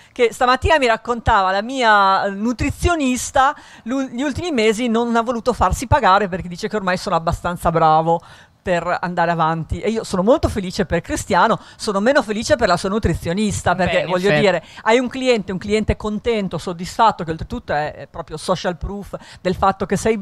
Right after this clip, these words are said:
Speaker 1: in gamba, e, eh, però decidi che smetti di farti pagare. Io non voglio far-,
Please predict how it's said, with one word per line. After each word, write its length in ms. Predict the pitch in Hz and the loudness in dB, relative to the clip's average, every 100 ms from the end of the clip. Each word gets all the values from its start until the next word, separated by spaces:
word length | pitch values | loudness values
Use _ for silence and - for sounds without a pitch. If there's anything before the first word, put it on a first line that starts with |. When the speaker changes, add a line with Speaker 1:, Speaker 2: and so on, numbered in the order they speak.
| 233 | -4
Speaker 1:
in 120 | 311 | 0
gamba, 560 | 226 175 175 202 220 233 - - - - | 4 6 4 2 2 0 -10 -20 -16 -2
e, 320 | 196 185 - | 0 2 0
eh, 360 | 175 170 165 160 | 0 0 0 0
però 300 | 247 190 175 | 0 0 -2
decidi 400 | 165 160 190 180 | -6 -10 -8 -6
che 120 | 196 | -6
smetti 340 | 165 160 165 160 | -4 -4 -6 -8
di 100 | 156 | -10
farti 300 | - 135 - | -8 -8 -4
pagare. 340 | 165 180 151 | 0 2 2
Io 120 | 220 262 | 0 -4
non 140 | 170 | -2
voglio 200 | 185 156 | -2 -2
far-, 360 | - 151 156 | -2 -4 -6